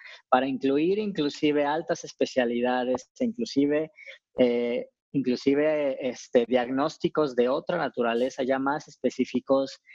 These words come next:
Eso se está trabajando apenas, pero lo, lo que podemos hacer ahora a la fecha es ayudar a cualquier persona, eh, a través de nuestro sitio. Esa es la mejor manera, iniciar un proceso de preconsulta. Si alguien piensa o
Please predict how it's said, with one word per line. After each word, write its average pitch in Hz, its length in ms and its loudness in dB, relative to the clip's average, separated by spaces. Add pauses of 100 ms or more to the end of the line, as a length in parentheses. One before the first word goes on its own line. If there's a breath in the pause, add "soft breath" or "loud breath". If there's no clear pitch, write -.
(260 loud breath)
Eso 180 380 4
se 170 140 -4
está 147 260 0
trabajando 135 480 0
apenas, 131 540 -2
pero 156 180 4
lo, 127 300 0
lo 127 140 0
que 135 100 -6
podemos 165 420 0
hacer 185 260 0
ahora 175 220 2
a 170 60 0
la 165 100 0
fecha 156 500 0
es 151 160 -8
ayudar 131 460 0
a 151 120 -2
cualquier 156 360 -2
persona, 156 720 0 (640 loud breath)
eh, 120 640 2
a 143 100 0
través 135 400 0
de 170 100 -2
nuestro 147 360 -2
sitio. 147 400 0
Esa 139 180 -4
es 139 60 -2
la 147 100 2
mejor 131 380 0
manera, 131 800 0
iniciar 143 680 0
un 165 100 -6
proceso 143 380 -2
de 139 140 4
preconsulta. 131 880 0 (320 loud breath)
Si - 220 0
alguien 139 560 0 (260)
piensa 165 720 2
o 127 300 -2